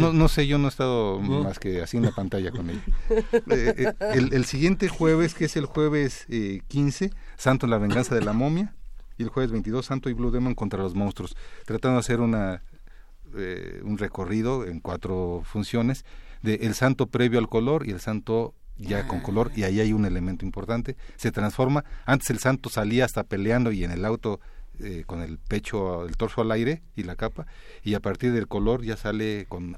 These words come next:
Speaker 1: cuello de
Speaker 2: Ajá.
Speaker 1: cuello
Speaker 3: Con el
Speaker 1: Mao,
Speaker 3: cuello tortuga.
Speaker 1: saco,
Speaker 2: Sí.
Speaker 1: en fin, y nada, hasta con, y sale seco
Speaker 2: Ajá.
Speaker 1: del agua, además.
Speaker 2: East-, Eastman Color, después del sesenta y ocho.
Speaker 1: Ah, ah, ah,
Speaker 2: Son,
Speaker 1: ah, des-
Speaker 2: son películas del sesenta y nueve.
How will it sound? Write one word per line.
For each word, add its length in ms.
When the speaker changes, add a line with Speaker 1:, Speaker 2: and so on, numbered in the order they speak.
Speaker 1:
cuello 580
de 260
Speaker 2:
Ajá. 280
Speaker 1:
cuello 240
Speaker 3:
Con 60
el 60
Speaker 1:
Mao, 580
Speaker 3:
cuello 120
tortuga. 160
Speaker 1:
saco, 600
Speaker 2:
Sí. 60
Speaker 1:
en 120
fin, 180
y 100
nada, 400
hasta 220
con, 300
y 80
sale 260
seco 220
Speaker 2:
Ajá. 80
Speaker 1:
del 160
agua, 260
además. 180
Speaker 2:
East-, 220
Eastman 380
Color, 440
después 380
del 100
sesenta 380
y 40
ocho. 120
Speaker 1:
Ah, 80
ah, 80
ah, 60
Speaker 2:
Son, 80
Speaker 1:
ah, 280
des- 120
Speaker 2:
son 100
películas 460
del 80
sesenta 320
y 20
nueve. 240